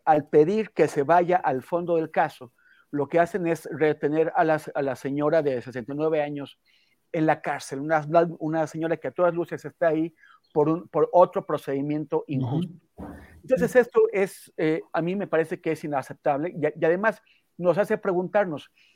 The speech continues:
Speaker 1: si esos cinco ministros que votaron, que, que finalmente retienen al menos dos o tres meses más a esa señora en la
Speaker 2: Ujú.
Speaker 1: cárcel, pues no son los, los ministros de los que hablaba Gertz Manero,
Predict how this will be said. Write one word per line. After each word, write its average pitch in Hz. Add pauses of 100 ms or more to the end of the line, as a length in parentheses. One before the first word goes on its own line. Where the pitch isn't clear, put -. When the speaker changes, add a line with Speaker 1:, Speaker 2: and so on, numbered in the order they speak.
(160)
Speaker 1:
si 190
esos 208
cinco 220
ministros 196 (460)
que 175
votaron, 160 (360)
que, -
que 151
finalmente 175
retienen 151
al 135
menos 160
dos 165
o 160
tres 165
meses 160
más 165
a 131
esa 139
señora 151 (360)
en 143
la 160
Speaker 2:
Ujú. 131
Speaker 1:
cárcel, 165 (340)
pues 185
no 208
son 214
los, 196
los 147
ministros 170
de 156
los 139
que 135
hablaba 156
Gertz 165
Manero, 175